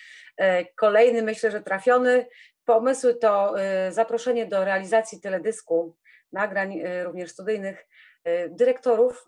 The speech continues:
podlaskich, mm, domów kultury, placówek kulturalnych. E, oczywiście wszystkich nie zdołałam, ale niektórych tak i udało się namówić. E,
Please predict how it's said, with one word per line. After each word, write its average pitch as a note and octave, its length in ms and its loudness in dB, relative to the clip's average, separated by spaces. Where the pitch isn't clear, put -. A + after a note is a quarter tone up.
podlaskich, F#3+ 600 -6
mm, E3+ 540 -6
domów F#3 280 -8
kultury, F3 540 -4
placówek F#3+ 540 -8
kulturalnych. F#3 680 -6
E, - 40 -12
oczywiście A3+ 420 -2
wszystkich A3+ 380 -10
nie F#3+ 120 -10
zdołałam, G#3+ 440 0
ale F3+ 280 -6
niektórych G3 520 -6
tak B3+ 320 0
i F#3 140 -10
udało G3 340 -2
się F#3+ 160 -8
namówić. F#3 600 -6
E, E3+ 540 2